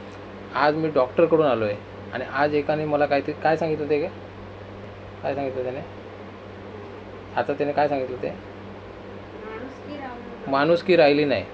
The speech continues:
Speaker 1: मला माणुसकी नाही राहिली. मी अमोल गावडे, मला माणुसकी नाही राहिली असं एकाने सांगितलं.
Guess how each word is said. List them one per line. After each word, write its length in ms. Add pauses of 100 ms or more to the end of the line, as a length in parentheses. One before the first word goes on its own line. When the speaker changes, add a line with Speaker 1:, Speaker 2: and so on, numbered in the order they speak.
(720)
Speaker 1:
मला 240
माणुसकी 420
नाही 140
राहिली. 300
मी 160
अमोल 280
गावडे, 300
मला 240
माणुसकी 440
नाही 220
राहिली 300
असं 220 (260)
एकाने 300
सांगितलं. 400